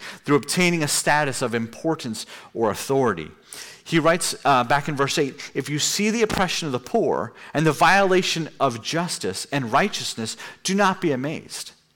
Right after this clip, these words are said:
Well, why? Why are we not to be amazed? It, it seems to reason that, that one should argue if you see the poor being oppressed, that something should be done about it. Are we to be passive when we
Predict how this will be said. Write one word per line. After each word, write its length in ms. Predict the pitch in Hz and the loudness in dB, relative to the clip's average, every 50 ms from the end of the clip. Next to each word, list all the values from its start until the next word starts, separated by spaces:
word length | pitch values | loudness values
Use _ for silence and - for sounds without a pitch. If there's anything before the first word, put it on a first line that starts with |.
| _ _ _ _ _ _ _ _ _ _ _ _ _ | _ _ _ _ _ _ _ _ _ _ _ _ _
Well, 120 | 131 120 - | -6 -6 -6
why? 460 | - 101 123 160 170 - - - - - _ _ _ _ _ _ _ _ _ _ _ _ | -6 -8 -8 -6 -8 -10 -12 -16 -20 -20 _ _ _ _ _ _ _ _ _ _ _ _
Why 240 | - 139 170 214 226 | 2 2 4 4 4
are 140 | 196 143 | 2 2
we 100 | 123 127 | 2 2
not 200 | 117 110 101 104 | 2 2 0 0
to 100 | - - | -4 -6
be 100 | 101 101 | -2 -2
amazed? 460 | 98 92 90 90 85 85 87 - - 135 | -4 -2 -4 -8 -10 -8 -8 -4 -2 -2
It, 200 | 135 135 - - - - | -2 -4 -8 -18 -4 -2
it 80 | 143 139 | 0 0
seems 300 | - - 226 220 196 - | 4 4 4 2 2 0
to 100 | - 165 | 0 2
reason 340 | 160 202 220 220 175 180 | 2 4 4 4 2 2
that, 220 | 156 139 123 - - - - - - | 4 2 2 2 0 -10 -18 -4 2
that 180 | 139 147 143 147 | 4 4 4 4
one 320 | 143 143 156 170 196 196 | 2 2 2 4 4 2
should 180 | 185 - 180 147 | 2 0 2 4
argue 360 | 120 120 147 175 165 160 139 | 4 4 4 4 2 0 0
if 120 | 127 - | 0 -2
you 60 | 123 120 | -4 -6
see 260 | - - - 214 214 | -4 -4 -2 -2 0
the 140 | 185 156 151 | -2 -2 -4
poor 320 | - - 196 175 165 139 | 0 0 2 4 4 2
being 240 | 117 117 139 135 110 | 2 0 0 0 0
oppressed, 420 | 90 - - 202 190 139 - - | -2 -2 0 0 0 0 -2 -4
that 80 | - - - - - - | -8 -10 -14 -20 -20 -12
something 420 | - - - 214 202 196 - 160 139 | -8 -2 0 0 0 0 -4 -4 -4
should 220 | - - 147 123 | -2 -2 -4 -2
be 120 | 107 104 | -4 -6
done 240 | 90 85 120 131 170 | -2 0 0 0 0
about 360 | 170 92 - 64 67 - - | -2 -6 -8 -12 -14 -14 -18
it. 40 | - _ _ _ _ _ _ _ _ _ _ _ _ _ _ _ _ _ _ _ | -20 _ _ _ _ _ _ _ _ _ _ _ _ _ _ _ _ _ _ _
Are 60 | - 107 | -4 0
we 140 | 127 139 | 0 0
to 60 | 131 120 | 2 2
be 120 | 120 113 | 0 -2
passive 800 | 110 - - - - 135 131 135 - - - 156 156 156 147 139 | -2 -4 -6 -2 0 0 0 0 0 -4 -2 0 0 0 -2 -2
when 180 | 131 127 127 120 | -4 -4 -2 -2
we 200 | 117 110 101 | -4 -4 -4